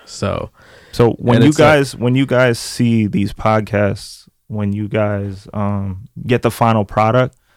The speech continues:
Speaker 2: that's this man. You know, um, while I'm taking care of, like, other clients or stuff like that, this is Jay's,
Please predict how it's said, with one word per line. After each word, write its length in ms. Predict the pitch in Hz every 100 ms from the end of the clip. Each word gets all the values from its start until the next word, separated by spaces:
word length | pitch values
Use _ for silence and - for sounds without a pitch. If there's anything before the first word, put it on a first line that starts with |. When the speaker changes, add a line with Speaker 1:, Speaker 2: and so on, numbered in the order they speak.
| _ -
Speaker 2:
that's 220 | 120 123
this 220 | - 143 -
man. 340 | 104 101 120 _ _ -
You 100 | 117
know, 180 | 113 110
um, 460 | 107 107 107 - -
while 180 | 110 120
I'm 80 |
taking 280 | 117 117 113
care 200 | 110 117 110
of, 140 | 104
like, 200 | 110 - -
other 160 | 107
clients 480 | - - 113 113 113
or 60 | 107
stuff 260 | - 107
like 140 | 107 104
that, 280 | 110 110 - _ _ -
this 120 | 110
is 80 | 120
Jay's, 480 | 117 117 110 104